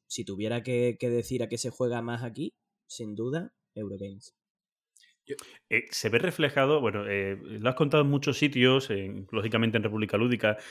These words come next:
Speaker 3: y en muchos sitios, eh, donde te han invitado, y, eh, allí en San Luis tenéis el Miniatures Market, que es como el, el Filiper, ¿no? Europeo
Speaker 1: <laughs>
Speaker 3: de allí en América, ¿no? O sea, es la cadena grande, que tanto es online como en físico.
Speaker 1: Ujú.
Speaker 3: Eh,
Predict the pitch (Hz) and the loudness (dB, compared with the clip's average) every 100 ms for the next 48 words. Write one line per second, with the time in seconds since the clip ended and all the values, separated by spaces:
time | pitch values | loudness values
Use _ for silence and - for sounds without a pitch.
0 | - - 107 107 123 117 110 120 117 120 | -18 -8 -4 2 2 2 2 2 2 2
1 | 113 110 110 107 113 117 113 113 123 131 | 2 6 6 6 4 4 2 2 4 4
2 | 120 107 110 98 98 92 101 98 113 123 | 4 0 -2 -4 -6 -6 -4 0 0 0
3 | 135 120 131 131 117 117 120 110 107 113 | 0 0 0 0 0 2 0 0 0 0
4 | 120 117 104 123 131 131 120 - 104 - | 0 -2 0 2 2 0 -2 -2 -6 -2
5 | 113 107 110 104 104 101 101 - - _ | -4 -2 -2 -2 -2 -2 -4 -8 -20 _
6 | - 98 98 95 95 95 - 117 101 117 | -4 -2 -2 -4 -4 -6 0 0 6 6
7 | 117 117 127 123 107 110 104 120 117 113 | 6 4 0 2 0 0 6 8 10 8
8 | 113 113 110 110 113 110 110 113 131 143 | 6 6 6 4 2 2 4 6 6 6
9 | 127 117 170 - - _ 101 98 107 107 | 6 6 4 -2 -20 _ -4 2 2 4
10 | 104 110 107 107 117 117 139 - 98 95 | 6 6 6 8 6 6 0 -2 -2 -2
11 | 92 98 107 107 110 104 107 104 - 127 | -2 -2 0 2 2 2 -4 -2 -2 -2
12 | 143 151 196 151 127 143 - _ - 110 | -2 0 2 0 -4 -8 -12 _ 0 4
13 | 104 101 98 98 | 6 6 4 2